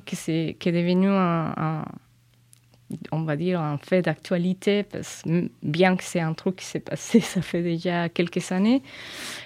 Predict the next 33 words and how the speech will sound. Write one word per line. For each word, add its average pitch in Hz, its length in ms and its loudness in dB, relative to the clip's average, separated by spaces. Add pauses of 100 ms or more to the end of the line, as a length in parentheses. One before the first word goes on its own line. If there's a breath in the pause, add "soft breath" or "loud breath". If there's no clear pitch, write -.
(180 loud breath)
Et, 175 440 6
euh, 156 340 4 (420)
en 214 180 10
ce - 180 2
moment, 190 640 4 (480)
on 165 120 -2
va 170 140 0
dire 180 260 2
des 180 320 0
années 185 260 6
deux 185 100 4
mille 180 180 6
vingt-deux, 170 640 4
on 180 180 4
commence 185 560 4
à 196 80 2
parler 185 440 2
à 190 100 4
nouveau 190 300 6
de 202 60 4
cette 185 240 -4
histoire. 202 480 -2
Donc, 185 200 2
c'est 185 380 4
l'histoire 196 560 0
des 196 100 4
faux 208 240 4
positifs. - 760 -6 (1080 loud breath)
Et 175 80 2
c'est 185 140 2
une 185 100 8
histoire 220 460 2
qui, 208 440 4